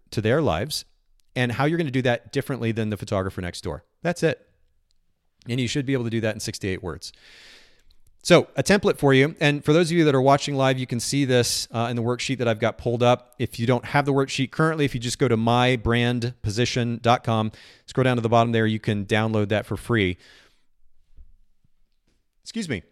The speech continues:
But I've got a little template written out there. And the template is very simple. And this will make this process of writing your brand position statement really, really easy. We're gonna start with the service.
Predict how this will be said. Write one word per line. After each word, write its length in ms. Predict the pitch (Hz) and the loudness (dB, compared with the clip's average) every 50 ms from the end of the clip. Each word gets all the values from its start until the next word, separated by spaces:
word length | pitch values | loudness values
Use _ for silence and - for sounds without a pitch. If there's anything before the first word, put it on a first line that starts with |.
| _ - - - - | _ -20 -20 -14 2
But 260 | - 156 160 - - _ _ _ _ _ _ _ _ _ _ _ _ _ _ _ _ _ | 4 4 4 4 -2 _ _ _ _ _ _ _ _ _ _ _ _ _ _ _ _ _
I've 140 | - 139 143 | -2 0 4
got 140 | 175 170 175 | 4 4 4
a 20 | |
little 160 | 175 175 160 - | 4 4 2 2
template 400 | - - 170 160 - 131 117 - - | 2 0 0 2 2 0 0 2 0
written 220 | 127 131 - 113 | -2 -2 0 -2
out 220 | 113 110 110 - - | -2 -2 -2 -2 -2
there. 320 | 110 104 104 107 104 - _ _ _ _ _ _ _ _ _ _ _ _ _ _ _ _ _ _ | 0 2 2 0 0 -4 _ _ _ _ _ _ _ _ _ _ _ _ _ _ _ _ _ _
And 240 | - 147 147 147 139 | 0 2 2 2 0
the 80 | - - | -2 0
template 280 | - 208 208 226 226 | 0 0 2 2 2
is 100 | 202 165 | 2 2
very 180 | 120 160 156 147 | 2 2 2 2
simple. 340 | - - 135 - 92 - - _ _ _ _ _ _ | 2 0 -2 -2 -4 -6 -8 _ _ _ _ _ _
And 100 | 123 120 | -6 -2
this 140 | 135 143 - | -2 0 0
will 80 | 165 139 | 0 0
make 320 | 139 147 156 165 - - | 2 2 0 0 0 -4
this 140 | - 135 - | -6 -8 0
process 400 | - 139 139 135 - 147 - - | 4 4 4 4 2 0 -2 -4
of 100 | 110 110 | 0 2
writing 220 | 123 127 131 135 | 2 2 2 2
your 100 | 123 117 | 0 0
brand 180 | 113 120 120 113 | 0 0 0 0
position 440 | 110 113 110 104 - 117 110 107 - - - _ | 0 0 0 0 0 -2 -4 -6 -8 -12 -18 _
statement 460 | - - 127 117 117 120 117 110 110 | -6 0 0 0 2 0 -2 -2 -4
really, 400 | - 131 120 120 120 117 113 110 | -8 -6 -4 -2 0 0 0 0
really 220 | 107 110 107 107 98 | -2 -2 -2 -2 -2
easy. 360 | 95 101 107 87 78 69 - _ - - - - - - _ _ _ _ _ _ _ | -2 -2 -4 -4 -6 -10 -10 _ -20 -20 -20 -20 -20 -20 _ _ _ _ _ _ _
We're 60 | - 131 | 0 0
gonna 100 | 139 131 | 2 4
start 220 | - 160 160 175 | 6 6 6 6
with 80 | 196 190 | 4 0
the 60 | 170 | 2
service. 520 | - 160 143 139 175 208 - - - - | 4 4 4 4 4 2 -2 -4 -6 -10